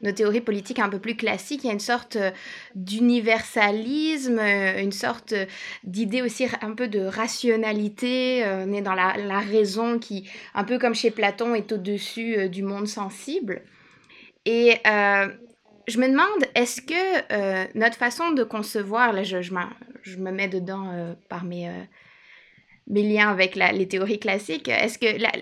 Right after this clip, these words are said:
les théories classiques, par le fait qu'elles aient un, qu'elles ont un peu cette, ces prétentions ra-, rationalistes et universalistes, est-ce qu'elles n'ont pas tendance alors à réduire,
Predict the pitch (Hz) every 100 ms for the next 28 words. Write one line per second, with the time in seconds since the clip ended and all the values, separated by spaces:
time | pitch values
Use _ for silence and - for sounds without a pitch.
0 | - - 233 262 247 247 294 240 220 220
1 | 359 370 - 220 220 220 302 302 - 214
2 | 214 262 233 269 - 220 214 254 262 240
3 | 208 226 262 214 190 - - - - -
4 | 220 - 285 277 262 240 277 262 233 214
5 | 202 214 214 208 233 220 214 247 233 220
6 | 196 190 190 - 220 359 370 - - -
7 | - - - 277 285 - 285 285 269 254
8 | 330 359 359 269 226 240 302 - 214 247
9 | 254 202 190 202 220 185 214 262 311